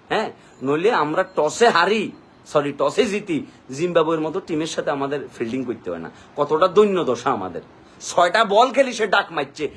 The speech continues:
সে নাকি টিমের ক্যাপ্টেন, অথচ এই ক্যাপ্টেন জানে যে কি তার আগে দুইটা উইকেট চলে গেছে। পাওয়ার প্লে শেষ হইবার আগে তার আগে দুইটা উইকেট চলে গেছে।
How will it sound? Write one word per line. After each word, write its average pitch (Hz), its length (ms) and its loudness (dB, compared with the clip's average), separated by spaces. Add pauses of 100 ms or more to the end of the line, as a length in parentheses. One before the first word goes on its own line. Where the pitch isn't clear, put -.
(120)
সে 202 160 2
নাকি 214 220 -2
টিমের 220 320 -2
ক্যাপ্টেন, 190 460 0 (180)
অথচ 196 280 -2
এই 240 120 4
ক্যাপ্টেন 233 520 -2
জানে 190 320 2
যে 208 100 -2
কি 233 120 -10
তার 175 220 0
আগে 165 180 -2
দুইটা 165 280 -8
উইকেট 170 240 -10
চলে 123 260 -10
গেছে। 92 280 -16 (1400)
পাওয়ার 180 340 4
প্লে 233 280 2
শেষ 185 320 -4
হইবার 220 220 4
আগে 208 200 0
তার 175 220 0
আগে 180 180 0
দুইটা 185 260 -6
উইকেট 208 240 -4
চলে 175 240 -10
গেছে। 180 360 -8